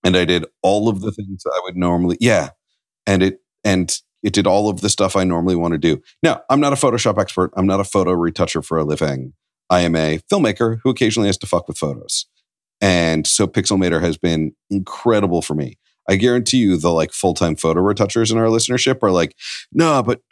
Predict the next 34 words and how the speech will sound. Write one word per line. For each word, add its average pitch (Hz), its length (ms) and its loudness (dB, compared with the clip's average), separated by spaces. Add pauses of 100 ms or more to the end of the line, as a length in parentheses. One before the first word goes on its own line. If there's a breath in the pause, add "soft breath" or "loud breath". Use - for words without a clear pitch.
(340)
Pixelmator 131 440 2
doesn't 131 280 -2
do, 139 220 4
like, 110 320 2
you 156 80 4
know, 92 260 -2 (340)
reverse 127 540 0 (420)
Guido, 123 380 2 (260)
glitching 117 600 0
or 85 80 2
whatever." 80 420 0
And 107 100 -2
it's 107 140 -2
like, 110 220 0
I'm 110 80 -2
sure 127 200 0
there's 113 200 0
all 101 240 0
this 95 180 0
stuff - 520 -2 (520)
that 85 80 0
it 82 120 -2
doesn't 80 280 0
do, 64 240 -10 (500)
but 92 120 2
it 87 40 -6
does 101 180 2 (100)
all 101 260 0
of 90 160 -2
the 98 100 0
things 90 460 0
that 87 100 -14 (200)
I 87 240 -6
use 80 160 -18